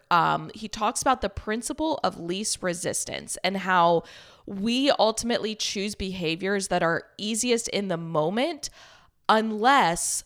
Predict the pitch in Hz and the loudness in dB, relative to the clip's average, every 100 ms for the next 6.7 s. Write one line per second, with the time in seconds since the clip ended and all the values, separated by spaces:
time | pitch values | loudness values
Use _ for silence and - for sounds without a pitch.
0 | - 196 220 214 214 240 320 254 - 175 | -10 -4 -2 2 2 2 -2 -4 0 2
1 | 180 233 - 226 202 196 180 160 185 196 | 4 0 -2 -2 0 0 2 2 2 0
2 | 196 202 180 175 175 160 160 - - 190 | 0 2 2 2 -4 -4 -4 -6 -6 -2
3 | 180 175 151 156 156 160 64 - 170 185 | 0 2 2 2 -2 -2 -2 -2 -2 -2
4 | 254 262 294 294 269 220 202 180 170 175 | -2 -4 -2 -2 -2 -2 0 4 4 4
5 | 180 156 156 160 151 151 165 156 147 180 | 2 0 0 -2 -6 -6 -6 -4 -4 -4
6 | 180 - 175 180 175 160 156 | -2 0 0 0 0 0 -2